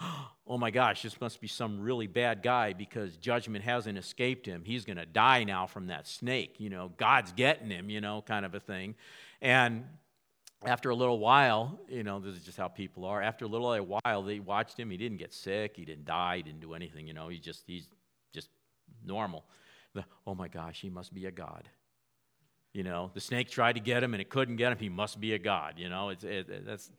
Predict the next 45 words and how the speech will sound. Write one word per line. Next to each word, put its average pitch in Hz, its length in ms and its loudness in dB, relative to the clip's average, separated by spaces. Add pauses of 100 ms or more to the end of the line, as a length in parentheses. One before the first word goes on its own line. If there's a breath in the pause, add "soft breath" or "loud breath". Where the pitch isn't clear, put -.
(100)
how 87 120 -6
people 82 360 -10
are 82 160 -6 (280)
sometimes, 78 440 -12
kind 82 220 -10
of 78 40 -16 (280)
fickle 85 260 -10
like 85 220 -12
that. 87 260 -6
But - 140 -12 (480 loud breath)
anyway, 135 300 4
th-, 139 580 -4
that's 208 200 8
kind 135 200 8
of 107 80 0
what 98 120 0
it's - 200 -10
talking 82 360 -2
about. 76 400 -8
Not 135 380 4
that 117 140 -4
we're 113 160 -6
supposed - 340 -6
to 98 60 -12
go 92 240 -4
and 87 100 -8
pick 107 220 -6
up 92 140 -6
a - 20 -10
rattlesnake 85 720 -4
or 78 80 -16
something 82 420 -12
like 78 220 -10
that. 76 320 -6 (320)
Um, 85 440 -6 (420 loud breath)
so 123 400 6
anyway, 123 480 2 (1120 soft breath)
there's 156 180 2
three 240 280 4
things 165 320 6
that 135 100 -4
signs 143 320 4
and 123 120 -2
wonders 117 340 -2
do. 95 280 -6